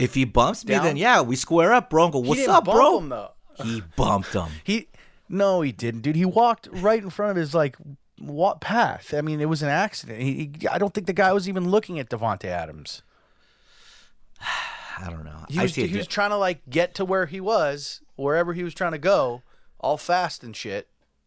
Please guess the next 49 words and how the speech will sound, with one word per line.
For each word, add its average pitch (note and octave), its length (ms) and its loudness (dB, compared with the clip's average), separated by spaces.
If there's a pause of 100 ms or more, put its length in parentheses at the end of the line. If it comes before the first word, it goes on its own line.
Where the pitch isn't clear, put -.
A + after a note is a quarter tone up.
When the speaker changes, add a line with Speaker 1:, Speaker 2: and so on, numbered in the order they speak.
(160)
Speaker 2:
And, G#2+ 500 -4
yeah, C3+ 220 -2
he A#2+ 160 -14
gets B2 220 -8
shoved A#2+ 260 -4
to A#2 60 -16
the A#2 80 -14
ground. A#2+ 220 -4
That's G#2+ 200 -10
not G2+ 140 -10
fair. E2 240 -16 (280)
Speaker 1:
Listen, G#2+ 460 -12
he - 160 -12
shouldn't B2+ 340 -2
have A#2 100 -8
shoved F2 300 -8
him. D#2+ 180 -12 (140)
But G#2+ 220 -4 (260)
at G#2+ 120 -12
the G2+ 80 -16
same F#2+ 280 -8
time, F2+ 400 -10
t-, A#2+ 120 -10
it's A#2+ 240 -10
just - 200 -8
a - 40 -12
push. - 320 -10
You A#2 100 -6
just A#2 180 -6
fell G2 160 -4
down. F#2 240 -8
You G#2+ 100 -6
didn't A#2 160 -6
get F#2 140 -8 (140)
hurt. E2+ 200 -12 (260)
Stop - 500 -8
with E2 120 -18
this F2+ 160 -14
police F2+ 460 -14
report F2 420 -10
now. G2 260 -8 (540)
Speaker 2:
No, G#2 80 -8
Speaker 1:
Ugh, E2+ 220 -8 (300)
they G2 80 -14
Speaker 2:
I - 20 -12
Speaker 1:
just A2+ 160 -2
Speaker 2:
agree G2+ 180 -10
with F#2 180 -12
it. F2+ 140 -10